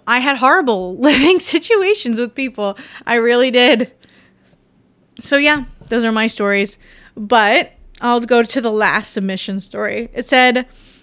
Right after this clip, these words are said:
"I lived with," oh my God, "I lived with six other girls in colleges, in, in college. Four of them were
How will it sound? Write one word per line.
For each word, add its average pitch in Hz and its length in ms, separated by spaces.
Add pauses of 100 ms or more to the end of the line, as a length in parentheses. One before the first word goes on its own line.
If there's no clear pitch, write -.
(120)
"I 320 100
lived 285 300
with," 370 200 (100)
oh 320 140
my 165 140 (160)
God, 208 440
"I 254 100
lived 294 260
with 302 140
six - 440 (100)
other 240 240
girls 208 320
in 196 120
colleges, 185 600 (140)
in, 247 180
in 233 200
college. 202 580 (520)
Four 277 460
of 262 180
them 214 380
were 208 240